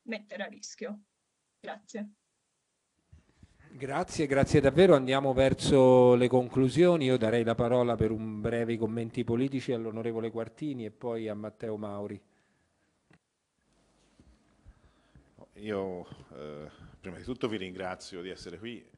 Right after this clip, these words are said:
Speaker 3: e ringrazio anche il collega Magi per, eh, averci coinvolto. Eh, io direi che questo provvedimento, che è già articolo di legge,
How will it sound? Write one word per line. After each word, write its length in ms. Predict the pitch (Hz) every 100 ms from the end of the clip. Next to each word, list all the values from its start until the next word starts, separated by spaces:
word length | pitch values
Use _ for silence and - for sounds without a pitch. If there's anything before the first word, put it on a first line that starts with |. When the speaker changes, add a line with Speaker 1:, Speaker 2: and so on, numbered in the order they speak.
| _
Speaker 3:
e 380 | 85 82 78 82
ringrazio 580 | 85 90 82 82 95
anche 340 | 85 82 _ 85
il 440 | 80 82 82 80
collega 480 | _ 82 90 85 85
Magi 400 | 90 101 101 90
per, 220 | 85 76 71 73
eh, 280 | 78 76 73
averci 560 | 78 82 _ - 82 76 _ _ _ _ _ _ _ _ _
coinvolto. 840 | - 90 87 98 82 80 _ 80 _ _ _ _ _ _ _ _ _ _ _ _ _
Eh, 380 | - 92 98 95 _ _ _ _ _ _ _ _ _
io 160 | 143 143
direi 320 | 117 101 104
che 240 | 101 95 _
questo 920 | 104 98 - 104 98 95 95 92 87
provvedimento, 720 | 98 82 92 98 117 98 85
che 880 | 76 85 87 87 85 82 80 76 67
è 80 | 76
già 600 | 92 87 85 80 78 62
articolo 920 | - - - _ - 76 - 87 85
di 100 | 82
legge, 580 | 107 98 82 82 78 _